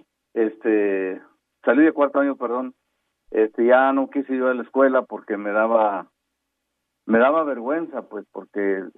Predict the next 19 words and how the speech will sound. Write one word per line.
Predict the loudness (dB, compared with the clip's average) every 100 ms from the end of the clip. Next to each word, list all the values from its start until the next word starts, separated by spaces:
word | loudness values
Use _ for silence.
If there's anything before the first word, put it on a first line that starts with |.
| 0
ya | 4 6
para | 4 2
entonces | 2 0 0 0
ya | 0
se | 0
habían | 0 0
salido | 0 -2 -2 2
cuatro, | 2 2 -4
nomás | -10 -8 -2
quedamos | 0 0 -6
dos | -8 -2
grandes. | 2 2 0 -6 -10 _ _ _ _ _ _ _ _ _ _
Entonces, | 0 2 2 2 -2 -4 _ _ _ _ _ _ _ _ _ _ -2
eh, | 0 2
de | 0
esos | 0 0
dos | -2 -2
que | -2
quedamos, | 2 2 2 0 -4